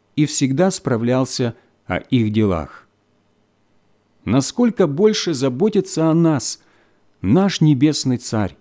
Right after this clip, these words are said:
Он сказал: «Се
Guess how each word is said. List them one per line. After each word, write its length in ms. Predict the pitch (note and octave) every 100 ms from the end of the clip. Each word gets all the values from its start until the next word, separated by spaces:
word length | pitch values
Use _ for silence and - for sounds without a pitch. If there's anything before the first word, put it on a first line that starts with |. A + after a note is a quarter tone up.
| _ _ _ _ _ _ _ _ _ -
Он 100 | B2
сказал: 640 | C3 - B2+ C3 C3 E2 _ _ _ _ _ _ _ _ _
«Се 500 | - - B2+ E3 F3+